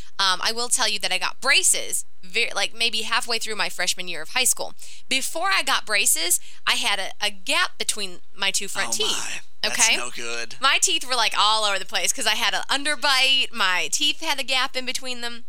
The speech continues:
Speaker 2: Yeah.
Speaker 1: Anyway, I was walking down the hallway past, there is, like, a little lounge area where all the upperclassmen kinda sat. And this one kid who somehow knew who I was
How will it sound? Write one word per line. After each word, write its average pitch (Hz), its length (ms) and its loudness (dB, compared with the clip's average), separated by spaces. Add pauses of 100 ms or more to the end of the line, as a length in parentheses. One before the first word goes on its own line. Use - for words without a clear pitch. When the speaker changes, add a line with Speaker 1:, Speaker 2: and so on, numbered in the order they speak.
Speaker 2:
Yeah. - 200 -4 (480)
Speaker 1:
Anyway, 190 340 -2 (340)
I 214 80 4
was 254 100 2
walking 311 260 0
down 294 100 2
the 254 60 0
hallway 185 580 0
past, 247 540 4 (160)
there 240 180 2
is, 254 140 2
like, 226 100 0
a 220 60 -6
little 247 200 -4 (140)
lounge 233 500 0
area 311 320 2
where 247 160 -2
all 214 100 2
the 214 140 -2
upperclassmen 247 760 0
kinda 294 240 0
sat. 339 380 2 (600)
And 285 440 4
this 302 180 2
one 320 380 -2
kid 202 380 0 (180)
who 269 360 -4 (380)
somehow 330 720 2
knew 269 160 0
who 269 140 -4
I 214 120 2
was 165 520 0